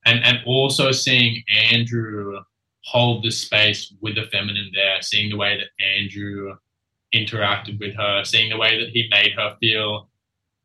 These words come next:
safe in a very profound way, in a very, very intense masculine way,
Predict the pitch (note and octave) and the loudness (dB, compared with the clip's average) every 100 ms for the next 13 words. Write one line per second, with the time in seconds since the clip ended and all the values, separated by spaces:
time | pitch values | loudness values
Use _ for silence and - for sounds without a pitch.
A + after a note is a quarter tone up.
0 | _ _ _ _ _ - - - A2+ A2 | _ _ _ _ _ -8 -4 2 4 2
1 | - - A2+ G#2+ - G#2 G2+ G#2 G#2 G#2 | -2 -4 -4 -4 0 0 2 0 -4 -10
2 | - G2+ G2+ G2 F#2+ - _ _ _ _ | 0 2 2 0 -6 -16 _ _ _ _
3 | _ F#2 F2+ - - - - _ - - | _ -2 -2 0 -4 -6 -8 _ -10 -8
4 | - - _ _ _ _ _ _ A2 G#2 | -8 -12 _ _ _ _ _ _ -2 -2
5 | F#2+ G#2 G2+ G#2 G#2+ G#2+ G#2+ G2+ G2+ - | 0 2 2 2 0 0 0 -2 -6 -4
6 | G2+ G2 - G2+ G2+ - G2+ F#2+ G2 F#2+ | -4 -4 -4 -4 -4 -6 -10 -6 0 0
7 | F#2+ F#2 | 0 -2